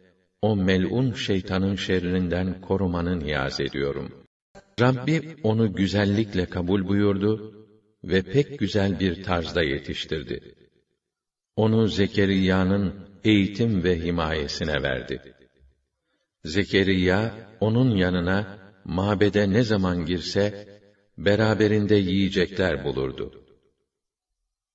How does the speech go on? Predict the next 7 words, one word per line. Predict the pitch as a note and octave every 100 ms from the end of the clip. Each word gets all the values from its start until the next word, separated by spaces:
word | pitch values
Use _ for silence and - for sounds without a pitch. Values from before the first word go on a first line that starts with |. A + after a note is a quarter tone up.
| _
Meryem, | F#2 G#2+ G2+ F2 D#2+ C#2+ D2+ - -
"Bu | F#2+ C3+
yiyecekleri | B2 G2+ G#2 G2 F#2+ G2 F#2+
nereden | F2+ A#2 A2+ G#2 E2 D#2
buluyorsun?" | D#2 E2 D#2 - E2+ D2+
deyince | E2 G2+ G2+ G#2
de | G2+ G#2+ G#2 G#2+